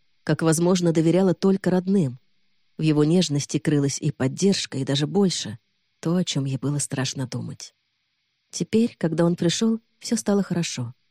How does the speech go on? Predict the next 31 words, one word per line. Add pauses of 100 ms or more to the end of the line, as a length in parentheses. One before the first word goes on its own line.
(240)
Можно
было
уже
не
бояться. (920)
Всё
стало
не
таким
уж
и
важным. (480)
Келлан
был
рядом, (240)
он
обнимал
её,
и
в
его
объятиях
было
тепло. (720)
Не
открывая
глаз,
Алана
улыбнулась
сквозь
дрему.